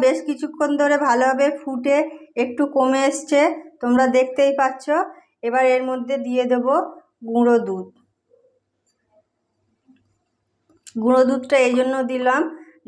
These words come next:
যাতে সিমাইয়ের টেস্টটা আরও বাড়ে, আর তেজপাতা এলাচ দিয়েছি যাতে একটু সেন্ট হয়। দুধটা প্রায় পাঁচশো হয়ে এসছে, এবার এর মধ্যে দিয়ে দেব হাফ বাটি চিনি।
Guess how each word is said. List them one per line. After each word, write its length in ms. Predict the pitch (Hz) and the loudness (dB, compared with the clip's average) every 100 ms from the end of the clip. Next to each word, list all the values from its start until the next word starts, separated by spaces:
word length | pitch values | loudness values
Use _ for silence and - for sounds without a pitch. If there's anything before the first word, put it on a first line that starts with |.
| 220 | -2
যাতে 320 | 240 240 254 320 | -2 0 0 0
সিমাইয়ের 560 | 330 - 247 240 240 254 - | -4 -8 -2 0 0 -2 0
টেস্টটা 360 | 247 247 269 247 | -2 0 0 0
আরও 160 | 226 240 | 2 0
বাড়ে, 300 | 233 233 240 339 - - - - - | 0 -2 -2 -6 -10 -20 -20 -20 -4
আর 160 | 220 240 247 | -2 -2 0
তেজপাতা 480 | 240 240 262 254 262 | -2 0 -2 0 0
এলাচ 260 | 254 254 247 | 2 0 0
দিয়েছি 360 | 254 247 254 285 | -2 -2 -2 -2
যাতে 260 | 240 226 240 | -2 0 0
একটু 240 | 226 - 247 - - - - - - | 0 -2 -6 -6 -12 -20 -20 -20 -18
সেন্ট 360 | - 247 247 254 | -2 2 4 2
হয়। 260 | 262 247 - - - - - - - - - - - _ _ _ _ _ - - - - _ - - - _ - - - _ - | 2 0 -2 -8 -20 -20 -20 -20 -20 -20 -20 -20 -20 _ _ _ _ _ -20 -20 -20 -20 _ -20 -20 -20 _ -20 -20 -20 _ -6
দুধটা 340 | 240 262 262 311 302 | -2 0 2 2 2
প্রায় 200 | 285 311 | 2 0
পাঁচশো 380 | 302 254 254 302 | -2 -4 -2 0
হয়ে 260 | 311 269 269 269 | 2 2 4 4
এসছে, 340 | 269 277 294 320 320 - _ - | 2 0 -2 -2 -4 -14 _ -6
এবার 240 | 240 262 | -2 2
এর 180 | 262 262 | 2 0
মধ্যে 340 | 269 269 247 285 254 | -2 -4 -2 -2 -2
দিয়ে 240 | 262 262 | 0 2
দেব 200 | 254 254 254 311 339 - _ | 2 2 2 0 -2 -12 _
হাফ 180 | - 240 226 | -2 -2 0
বাটি 300 | 254 254 294 320 | -2 -2 -8 -8
চিনি। 380 | 254 226 202 | -8 -8 -10